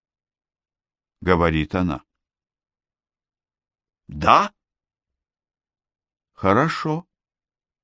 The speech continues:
Он кивает, улыбается, вперяет взгляд в столешницу,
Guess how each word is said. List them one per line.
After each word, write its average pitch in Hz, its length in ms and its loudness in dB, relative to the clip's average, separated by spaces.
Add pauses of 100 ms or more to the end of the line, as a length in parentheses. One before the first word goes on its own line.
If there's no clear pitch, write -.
(760)
Он 92 260 2
кивает, 90 720 0 (880)
улыбается, 90 1000 0 (720)
вперяет 120 720 2
взгляд 107 460 0
в - 40 -14
столешницу, 87 960 -2